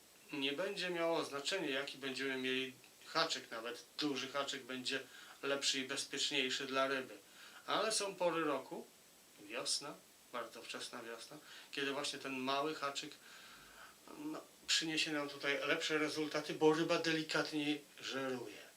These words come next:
wyczuje duży haczyk. Czy, e, widoczność zestawu ma tutaj bardzo duże znaczenie?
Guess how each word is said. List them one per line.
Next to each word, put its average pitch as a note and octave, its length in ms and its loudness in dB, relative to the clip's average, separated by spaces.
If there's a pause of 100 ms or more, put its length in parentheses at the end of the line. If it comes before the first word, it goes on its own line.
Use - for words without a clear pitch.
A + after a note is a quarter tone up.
(560)
wyczuje C#3 460 2
duży A#2 300 -8
haczyk. - 360 -10 (400)
Czy, C4+ 300 10 (400)
e, D#3+ 540 10 (100)
widoczność A#3 580 8
zestawu G#3+ 500 8
ma F#3+ 140 6
tutaj F#3+ 260 6
bardzo D#3 420 6
duże D#3 300 4
znaczenie? D3+ 680 4